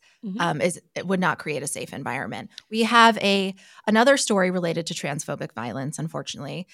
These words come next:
Speaker 2: This one has, this one has sort of a positive element in one sense. You'll see in a minute. A federal jury found a South Carolina man guilty last week of killing a Black transgender woman.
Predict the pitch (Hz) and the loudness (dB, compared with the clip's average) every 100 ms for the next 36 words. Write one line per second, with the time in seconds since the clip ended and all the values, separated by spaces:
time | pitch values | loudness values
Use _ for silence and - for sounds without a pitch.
0 | - - 233 247 285 277 277 240 233 - | -20 -6 0 0 2 0 4 4 4 0
1 | 240 247 294 277 214 214 214 202 196 190 | -4 0 2 6 4 4 0 0 2 4
2 | 175 175 139 147 147 - 147 139 127 - | 2 0 -2 -4 -6 -8 -8 -8 -8 -8
3 | 131 151 160 - 156 147 113 107 - 180 | -8 -6 -6 -4 -6 -8 -8 -8 -8 -2
4 | 214 226 269 254 190 156 165 151 143 143 | 2 4 4 4 4 4 2 0 -2 -2
5 | - - 202 208 - 233 202 190 180 156 | -2 2 4 4 2 4 6 4 4 0
6 | 160 190 247 208 180 180 - 175 190 - | -2 0 0 0 -2 -4 -6 -10 -12 -8
7 | 165 165 170 160 - - 180 156 - 151 | -6 -4 -6 -6 -8 -8 -10 -10 -10 -10
8 | 170 151 156 202 262 | -10 -8 -6 -4 -6